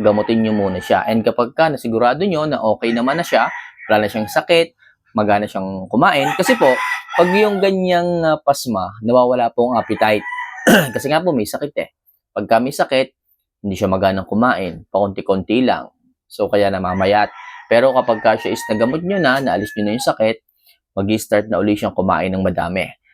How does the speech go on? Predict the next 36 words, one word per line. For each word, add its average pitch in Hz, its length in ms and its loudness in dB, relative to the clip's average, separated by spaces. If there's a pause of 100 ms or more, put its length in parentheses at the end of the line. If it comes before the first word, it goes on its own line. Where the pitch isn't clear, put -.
So, 123 160 2
kapag 117 320 2
ka 120 160 6
nauubos 120 560 0
na 156 80 0
niya 160 220 0
yung - 80 -4
pagkain, 156 640 0
so 107 320 0
may 107 80 0
something 113 480 0
na 104 80 -2
problem 110 480 0
lang 143 240 0
sa 113 160 -2
kanyang 110 540 0 (260)
absorption. 92 720 0 (160)
Matakaw 139 400 2
siya 156 220 2
pero 110 180 0
hindi 107 160 -4
siya 107 80 -2
tumataba. 101 720 -2 (340)
So, 101 160 -2
walang 101 220 0
problema 98 420 -2
pagka 90 400 -6
ganun. 101 240 -2
So, 95 160 -2
ang 101 60 2
gagawin 107 260 0
natin 160 240 -2
dyan, 127 320 -2 (400)
pupurgahin 95 560 -4
natin, 135 600 0 (840)
liliguan, 101 720 2